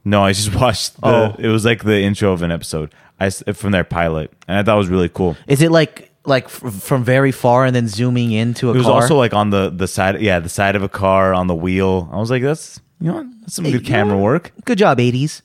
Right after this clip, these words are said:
Speaker 1: <laughs>
Speaker 2: Bro, it's
Speaker 1: Anyways.
Speaker 2: so crazy, man. That's forty-five years ago.
Speaker 1: <laughs> Oh, oh.
Speaker 2: Well, I mean, it's forty-four.
Speaker 1: Yeah, if
Speaker 2: Forty-four. But still, man.
Speaker 1: That's wild.
Speaker 2: Dude, I remember I brought that up to my, uh, dad, and he was like, "Yeah, don't remind me.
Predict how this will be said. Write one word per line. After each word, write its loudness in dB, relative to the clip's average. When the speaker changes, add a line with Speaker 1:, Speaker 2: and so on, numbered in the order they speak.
Speaker 1:
<laughs> -16
Speaker 2:
Bro, 0
it's 2
Speaker 1:
Anyways. 2
Speaker 2:
so 2
crazy, -2
man. -2
That's -6
forty-five -2
years 0
ago. -4
Speaker 1:
<laughs> -20
Oh, 4
oh. 2
Speaker 2:
Well, 4
I 4
mean, 2
it's 2
forty-four. 4
Speaker 1:
Yeah, 0
if -8
Speaker 2:
Forty-four. 0
But 2
still, 2
man. 0
Speaker 1:
That's -8
wild. -4
Speaker 2:
Dude, 2
I 4
remember 4
I 4
brought 2
that 4
up 2
to -2
my, 2
uh, 0
dad, 0
and 0
he 0
was 0
like, 0
"Yeah, 2
don't 2
remind 2
me. -6